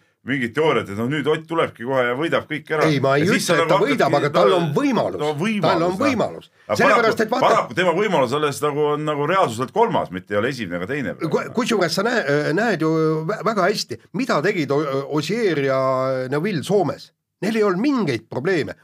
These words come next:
Speaker 2: Võta ja sõida.
Speaker 1: Ja kui sa tead, neil ei olnud mingeid probleeme?
Speaker 2: No autol ei olnud
Speaker 1: No
Speaker 2: mingeid
Speaker 1: järelikult
Speaker 2: probleeme.
Speaker 1: olid ju, no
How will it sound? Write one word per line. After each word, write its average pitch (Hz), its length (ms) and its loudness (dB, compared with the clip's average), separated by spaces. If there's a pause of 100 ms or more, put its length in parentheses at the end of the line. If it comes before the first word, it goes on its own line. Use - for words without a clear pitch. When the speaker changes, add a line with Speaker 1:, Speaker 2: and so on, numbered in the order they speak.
(120)
Speaker 2:
Võta 202 240 -2
ja 113 160 2
sõida. 185 380 0
Speaker 1:
Ja 101 100 -4
kui - 60 -12
sa 131 80 2
tead, 85 160 2
neil 87 80 -2
ei 87 80 0
olnud 90 80 -4
mingeid 85 180 -8
probleeme? 73 380 -6 (100)
Speaker 2:
No 208 140 -2 (180)
autol 143 320 0
ei 147 80 2
olnud 196 240 0
Speaker 1:
No 139 80 -2
Speaker 2:
mingeid 220 220 4
Speaker 1:
järelikult 143 240 2
Speaker 2:
probleeme. 165 180 4
Speaker 1:
olid 101 80 0
ju, 104 160 4
no 113 80 2